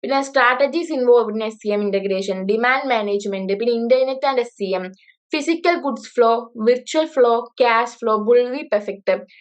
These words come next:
ഇത്തരം കാര്യങ്ങളൊക്കെ നമുക്ക് യൂണിറ്റ് ത്രീയിൽ പഠിക്കാനായിട്ടുണ്ട്. പിന്നെ നെക്സ്റ്റ് യൂണിറ്റ് സ്ട്രാറ്റജിക് സപ്ലൈ ചെയിൻ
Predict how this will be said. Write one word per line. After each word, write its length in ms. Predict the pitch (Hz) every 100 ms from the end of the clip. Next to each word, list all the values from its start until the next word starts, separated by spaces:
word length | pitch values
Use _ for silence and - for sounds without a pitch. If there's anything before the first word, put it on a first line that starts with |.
| - _
ഇത്തരം 260 | 370 370 311
കാര്യങ്ങളൊക്കെ 500 | 240 220 220 214 196 240
നമുക്ക് 220 | 214 220 254
യൂണിറ്റ് 260 | 233 247
ത്രീയിൽ 260 | 226 202 233 240
പഠിക്കാനായിട്ടുണ്ട്. 720 | 190 180 175 165 160 175 320 - _ _ _ _ _
പിന്നെ 160 | 440 440 403
നെക്സ്റ്റ് 320 | 381 - 359
യൂണിറ്റ് 340 | 330 277 269 539
സ്ട്രാറ്റജിക് 600 | - 339 269 262 247 320 311
സപ്ലൈ 400 | 226 - 254 247 233
ചെയിൻ 200 | 262